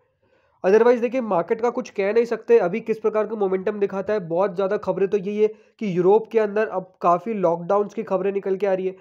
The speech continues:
because कोविड के केसेस वापस से वहाँ पे शार्प अप दिख रहे हैं। बहुत सारी कंट्रीज तो लॉकडाउन अनाउंस भी कर दिया है। तो देखिए बाजार का कोई कुछ कह नहीं सकता और बाजार में गिरावट कभी भी आ सकती है। तो याद रखिएगा पार्शियल प्रॉफिट बुकिंग सबसे इंपॉर्टेंट है।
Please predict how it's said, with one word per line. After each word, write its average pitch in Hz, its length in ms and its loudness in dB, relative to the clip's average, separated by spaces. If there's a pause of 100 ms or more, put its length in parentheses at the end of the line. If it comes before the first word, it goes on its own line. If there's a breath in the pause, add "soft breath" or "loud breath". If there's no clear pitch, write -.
(280 soft breath)
because 202 220 4
कोविड 196 320 4
के 214 100 -4
केसेस 208 320 0
वापस 175 360 -2
से 220 60 0
वहाँ 208 140 0
पे 202 100 -2
शार्प 180 440 -2 (460)
अप 190 300 2
दिख 190 180 -2
रहे 180 100 -2
हैं। 180 120 -10 (880)
बहुत 160 300 2
सारी 196 180 2
कंट्रीज 190 440 -2
तो 214 60 2
लॉकडाउन 180 380 0
अनाउंस 180 300 -2
भी 180 120 -4
कर 190 160 -4
दिया 170 200 -4
है। 170 120 -12 (420 soft breath)
तो 277 60 0
देखिए 294 200 2
बाजार 196 400 4
का 269 100 0
कोई 277 180 -4
कुछ 269 240 -10
कह 208 300 0
नहीं 247 140 -2
सकता 240 400 0
और 240 180 0
बाजार 208 380 0
में 220 160 -2
गिरावट 190 360 0
कभी 185 260 -2
भी 180 80 2
आ 165 80 2
सकती 151 340 -10
है। 135 60 -12
तो 208 120 -4
याद 202 360 4
रखिएगा 233 380 0 (400 loud breath)
पार्शियल 233 400 -2
प्रॉफिट 220 380 0
बुकिंग 214 320 -10
सबसे 208 340 -2
इंपॉर्टेंट 156 540 -2
है। 135 100 -12